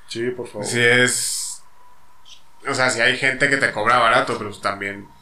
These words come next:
Speaker 2: te vas a hacer un marranero en la piel y pues, digamos que cuando se trata de piel, pues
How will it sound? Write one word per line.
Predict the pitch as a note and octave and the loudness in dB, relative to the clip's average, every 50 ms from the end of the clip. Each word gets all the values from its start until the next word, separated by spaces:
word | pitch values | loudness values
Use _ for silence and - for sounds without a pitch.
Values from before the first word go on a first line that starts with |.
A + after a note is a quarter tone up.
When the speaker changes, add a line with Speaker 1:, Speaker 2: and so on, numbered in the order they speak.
| - - - | -20 -10 -4
Speaker 2:
te | G#2+ | 0
vas | G#2 G2+ G#2 G#2 A2+ | 2 2 2 0 -2
a | G#2+ | -6
hacer | G2+ A2 G#2+ | -6 -6 -6
un | A2 A2 | -6 -2
marranero | A2 A2+ A2+ A2 G#2+ G#2 G2+ G2 G2 G2+ G#2 A2 | 0 2 2 4 2 0 0 0 -2 -2 -2 -4
en | A2+ A2+ | -4 -4
la | G#2 G2+ - - | -4 -4 -4 -4
piel | A2+ A2+ A#2 A#2+ G2+ | -2 0 0 0 -2
y | G2 | -6
pues, | - - G2 - - - - - - - - - - - - - - - - - - - - - | -8 -10 -10 -10 -10 -12 -12 -12 -14 -18 -18 -18 -20 -20 -18 -18 -18 -18 -20 -20 -20 -20 -14 -4
digamos | - B2+ B2 A#2+ A#2+ A#2+ B2+ C3 C3 - | 0 2 4 4 4 2 0 -4 -4 -6
que | - - C#3 C3 B2+ B2 B2 A#2+ A2+ A2+ A2 A2 | -4 2 4 6 6 6 6 6 4 4 2 0
cuando | A2+ G#2+ G#2+ G2+ | -2 -2 -2 -4
se | G2+ - | -6 -2
trata | G#2+ G#2 G#2 - B2 | 0 0 0 2 2
de | A#2 A2 | 0 2
piel, | A2 - A2 G#2+ G#2 | 0 -2 -2 -2 -2
pues | A2 G#2+ - - | -6 -8 -10 -12